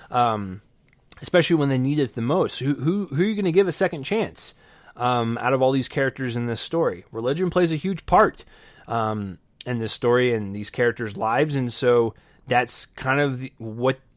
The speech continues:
the director wants you to do. He sits you down, he forces you to watch some of these people make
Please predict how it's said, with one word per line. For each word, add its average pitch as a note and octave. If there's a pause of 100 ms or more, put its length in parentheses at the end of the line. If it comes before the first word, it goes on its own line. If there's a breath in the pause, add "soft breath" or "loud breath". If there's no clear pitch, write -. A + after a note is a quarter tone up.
(320)
the B2+
director C3
wants C#3+
you D#3+
to C#3
do. G#3
He C3+
sits -
you F#3+
down, B2+
he C3
forces D3
you D3
to C3+
watch A#2+ (400 soft breath)
some D3+
of -
these C#3+
people C#3+
make C3